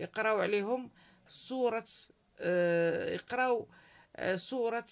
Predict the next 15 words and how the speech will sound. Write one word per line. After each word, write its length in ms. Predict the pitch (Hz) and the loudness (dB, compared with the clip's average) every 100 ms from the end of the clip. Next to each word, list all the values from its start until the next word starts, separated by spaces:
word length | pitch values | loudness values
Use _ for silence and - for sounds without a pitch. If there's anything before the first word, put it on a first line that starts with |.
| - - | -2 4
الشرح 680 | 185 - 233 - - - _ | 8 8 6 0 -8 -16 _
باش 260 | - 202 214 | -6 0 2
ربي 220 | 190 165 | 0 -4
يشرح 300 | 208 214 190 | -2 -2 -2
الصدور 500 | - - 190 180 180 | -6 -8 -6 -2 -4
ديالهم، 520 | 156 170 170 202 269 247 - - - - | -2 -2 0 0 -2 -6 -20 -20 -20 -14
وفي 160 | 190 202 | -12 -6
نفس 220 | 220 - | -6 -4
الوقت 400 | 220 254 - - | -2 -2 -2 -2
ربي 320 | 196 180 202 | -2 -4 -6
يجيب 280 | 220 185 185 | -6 -4 -4
لهم 200 | 185 170 | -4 -4
الرزق. 320 | 170 165 - | -2 -2 -2
يضيفوا 460 | 180 180 247 226 208 | -4 -2 -2 -2 -4
عليها 420 | 185 180 190 208 | -2 -2 -2 -4